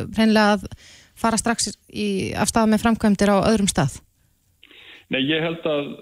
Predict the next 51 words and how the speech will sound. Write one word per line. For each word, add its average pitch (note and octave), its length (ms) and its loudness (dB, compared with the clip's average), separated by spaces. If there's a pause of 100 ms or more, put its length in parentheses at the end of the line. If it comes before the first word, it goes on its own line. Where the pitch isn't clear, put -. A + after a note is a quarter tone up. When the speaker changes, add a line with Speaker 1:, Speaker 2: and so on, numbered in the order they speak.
(100)
Speaker 2:
sko, C3+ 320 -2
þessu C#3+ 220 -4
verkefni C#3+ 480 0
verði C3 180 2
ekkert B2 300 -6
snúið. D3+ 360 2
Alþingi C#3 520 0
er B2+ 100 2
búið B2 400 0
að A2 80 -2
samþykkja B2+ 480 0
þetta, A#2+ 300 0
held A#2 240 0
ég, A2+ 180 2
fjórum B2+ 360 0
eða A2+ 180 0
fimm C3 160 -2
sinnum C#3+ 340 0
með C3 200 2
öllum A#2+ 180 -6
greiddum B2 320 -2
atkvæðum E2+ 440 -2
og A2 280 0
fjármunir B2 640 2
eru A2+ 220 2
til A2 100 -12
staðar B2 480 0
og A2 100 -2
þessu A#2+ 300 -2
ver-, B2 240 0 (100)
verki B2 440 -2 (560)
verður B2+ 540 0 (100)
lokið A#2+ 640 0
og A#2 300 2
það B2 160 2
mun, A#2+ 320 0
ég B2 160 2
veit A#2+ 80 2
ekki A#2 160 2
hvað A#2+ 160 2
það A#2+ 80 2
mun A#2+ 120 2
taka A#2+ 180 0
mörg A#2+ 220 2
ár, A#2+ 260 2
en C3+ 80 -2
það B2+ 180 0
mun B2 160 0
taka B2+ 240 0
miklu A#2+ 300 2
lengri B2 260 -2